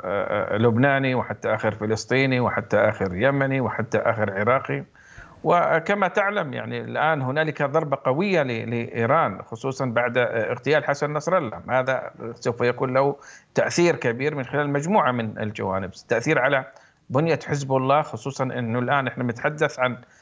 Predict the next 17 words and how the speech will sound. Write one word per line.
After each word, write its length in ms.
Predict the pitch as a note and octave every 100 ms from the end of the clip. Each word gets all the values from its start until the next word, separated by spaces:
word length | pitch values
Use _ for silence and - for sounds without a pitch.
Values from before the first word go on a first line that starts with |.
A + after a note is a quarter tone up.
| - _ -
فراغ 280 | - C3 C#3+
كبير 340 | C#3 B2+ E3 E3+
في 100 | A#2
القيادة 440 | - A2 A2 B2+
بعد 240 | B2+ G#2+
استهداف 480 | A#2 - A2+ C3 B2
أكثر 180 | B2+ C3
من 120 | B2+
خمسمية 500 | A2+ A#2+ A2+ D3 D3
وثلاثين 500 | C#3 A2+ A2+ C#3+ C#3+
واحد 360 | B2+ C#3+ C3+ A#2+
من 200 | C3 B2+
قيادات 480 | - A#2+ B2 C3+ A#2+
الصف 340 | - C3 -
الأول 420 | A#2 C3+ C#3 D3
والثاني 480 | B2 G2+ - B2+ B2
والثالث. 500 | G#2+ - A2 G2+ G2+